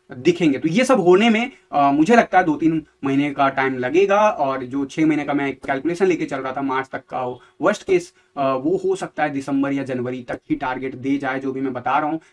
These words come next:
चालीस हज़ार का या पैंतालीस हज़ार का या अड़तालीस हज़ार का Bitcoin के chart पे, Ethereum के chart पे वो levels, अ, मैंने last Ethereum के, अ, analysis में share किया था। तो इस video के साथ आपको पूरा detail एक बार,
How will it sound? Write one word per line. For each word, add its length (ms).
चालीस 300
हज़ार 260
का 280
या 200
पैंतालीस 440
हज़ार 240
का 100
या 120
अड़तालीस 360
हज़ार 200
का 140
Bitcoin 280
के 60
chart 220
पे, 140
Ethereum 340
के 60
chart 240
पे 80
वो 160
levels, 380
अ, 100
मैंने 280
last 360
Ethereum 420
के, 60
अ, 500
analysis 380
में 80
share 240
किया 180
था। 140
तो 240
इस 300
video 420
के 120
साथ 420
आपको 240
पूरा 300
detail 440
एक 200
बार, 220